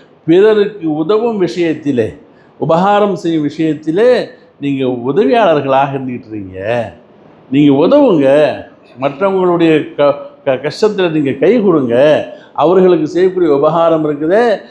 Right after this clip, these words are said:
இது அல்லாஹ் உங்களுக்கு செய்யக்கூடிய உபகாரமாக இருக்குகின்றது என்று சொல்லும் பொழுது சில விஷயங்களை சிலர் சொல்லி காட்டுறாங்க.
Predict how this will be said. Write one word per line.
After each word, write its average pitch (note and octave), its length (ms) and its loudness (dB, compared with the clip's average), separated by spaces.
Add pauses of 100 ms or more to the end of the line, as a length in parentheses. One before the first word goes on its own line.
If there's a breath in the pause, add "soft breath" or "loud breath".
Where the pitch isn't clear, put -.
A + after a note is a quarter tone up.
(200 loud breath)
இது E3+ 320 4 (840)
அல்லாஹ் F#3+ 720 2
உங்களுக்கு E3 640 0
செய்யக்கூடிய D#3 520 -2
உபகாரமாக C#3 680 0
இருக்குகின்றது B2 840 0 (200)
என்று D#3 200 0
சொல்லும் D#3 300 0
பொழுது E3+ 640 2 (100)
சில E3 220 0
விஷயங்களை D#3 560 0
சிலர் C#3+ 320 0
சொல்லி D3 200 -6
காட்டுறாங்க. B2 560 -2